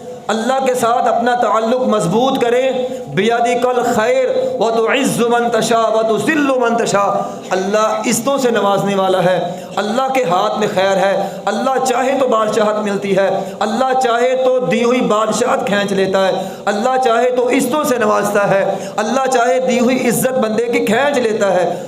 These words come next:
اللہ کے ہاتھ میں خیر ہے اور اللہ ہر چیز پر قادر ہے۔ جس کا یہ ایمان ہے، پکا ایمان ہے ہمارے رب پر، اس کے ذمے یہ بات ہے، آج کے بعد یہ عزم کر لیں کہ ہم نے اپنے رب سے نا امید نہیں ہونا۔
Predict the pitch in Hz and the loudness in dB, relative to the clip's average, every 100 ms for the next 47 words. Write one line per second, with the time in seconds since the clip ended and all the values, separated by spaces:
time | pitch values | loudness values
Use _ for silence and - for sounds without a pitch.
0 | - 165 175 190 190 151 147 170 180 185 | -6 -4 0 0 0 -2 -2 0 0 -2
1 | 196 208 214 214 - - - 165 185 - | -2 0 -2 -6 -14 -16 -4 0 2 2
2 | 165 - 165 - 175 170 170 170 180 147 | 2 0 -2 -6 -4 0 0 2 2 0
3 | 156 147 156 147 151 135 127 127 123 - | -2 -2 -4 -2 -4 -2 -4 -4 -8 -12
4 | - - - - - - - - - - | -16 -20 -20 -20 -20 -20 -20 -20 -20 -20
5 | - 165 226 233 220 208 202 170 175 202 | -8 -4 -2 0 0 2 0 0 0 0
6 | 196 170 185 - - - - - 240 233 | 2 2 2 0 -4 -8 -14 -6 -4 -2
7 | 226 214 180 175 190 180 165 175 170 - | 0 0 0 0 0 2 2 2 0 -4
8 | - - 151 175 190 180 - 170 202 202 | -8 -10 -4 -2 0 0 0 0 -2 0
9 | 202 - - - - - - - 262 - | 0 0 -2 -6 -12 -16 -12 -4 -2 0
10 | 226 220 220 277 302 302 285 240 196 196 | 0 0 0 0 2 2 2 2 2 0
11 | 196 180 180 - - - - 156 180 185 | 0 0 0 -2 -8 -14 -8 0 2 2
12 | 196 196 196 175 165 175 202 - - - | 2 0 0 0 2 2 2 -2 -6 -2
13 | 196 202 202 262 294 302 247 226 220 214 | -2 -2 -2 0 0 0 0 0 0 0
14 | 220 - - 180 175 190 196 190 190 165 | -2 -6 -2 0 0 0 0 0 -2 -2
15 | 143 208 277 277 233 208 196 185 185 180 | 0 0 2 2 2 2 2 2 2 0
16 | 139 | -2